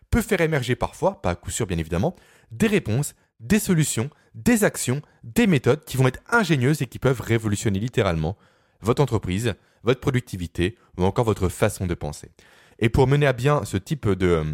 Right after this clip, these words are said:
d'action-là, ce que je vous conseille de faire, c'est d'employer le brainstorming, si jamais vous êtes manager d'entreprise ou chef d'entreprise, pour dire à vos salariés ou collaborateurs, grosso modo, «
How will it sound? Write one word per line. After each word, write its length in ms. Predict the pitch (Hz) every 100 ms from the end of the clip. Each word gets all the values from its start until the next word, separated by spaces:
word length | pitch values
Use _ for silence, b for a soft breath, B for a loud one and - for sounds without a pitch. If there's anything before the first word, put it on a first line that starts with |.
| 76
d'action-là, 640 | 117 - - 90 113 - _ _ _ _ _ _ _
ce 140 | - 117
que 120 | 123
je 60 | 110
vous 80 |
conseille 280 | 107 98 95
de 80 | 82
faire, 340 | - 107 117 85 b b b b
c'est 200 | - 127
d'employer 380 | 101 101 98 131
le 100 | 87
brainstorming, 720 | 101 113 - 82 85 135 78
si 160 | - 80
jamais 180 | 90
vous 140 | 98 87
êtes 120 | -
manager 340 | 92 90 90
d'entreprise 400 | 85 - 87 95
ou 40 | 85
chef 180 | 98 85
d'entreprise, 540 | 82 78 98 131 82 b b b -
pour 160 | 151
dire 160 | 143 147
à 40 |
vos 120 | 110
salariés 420 | 104 120 110 113 -
ou 100 | 180
collaborateurs, 800 | - 120 101 87 80 92 135 135 _ _ _
grosso 320 | 98 123 -
modo, « 340 | 110 85 98